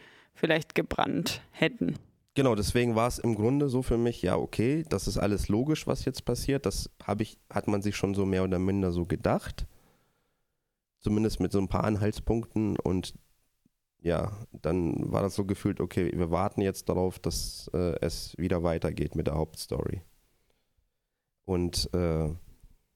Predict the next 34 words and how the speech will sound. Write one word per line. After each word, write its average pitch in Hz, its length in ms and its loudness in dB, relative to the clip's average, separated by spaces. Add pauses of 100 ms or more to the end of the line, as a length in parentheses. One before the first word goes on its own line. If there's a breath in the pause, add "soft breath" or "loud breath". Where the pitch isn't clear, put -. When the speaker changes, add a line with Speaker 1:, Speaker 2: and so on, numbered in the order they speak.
(120)
Speaker 2:
was - 160 0
die - 120 -2
Hauptstory 117 520 2
angeht, 113 460 0
ist - 180 -4
da 85 60 4
jetzt 87 300 0
eigentlich 95 260 0
nichts - 300 -2
Wesentliches 87 520 0
passiert, - 600 -2
weil, 92 640 0 (480)
äh, 95 40 -6 (1120)
gut, - 300 -4
die 87 320 2 (140)
Helden 98 360 2
haben 95 180 2
jetzt 92 160 -2
diese 90 140 -2
Stadt - 260 0
hinter 107 260 0
sich 123 160 -2
gelassen, 113 440 -2 (100)
aber 87 260 0
sie 92 100 -2
befinden 90 380 0
sich 87 200 -2
weiterhin 95 540 0 (680 soft breath)
auf - 200 -4
ihrem 87 260 0
Weg. 101 360 0 (640)
Die - 80 -2
Charaktere 95 640 0
haben 90 280 0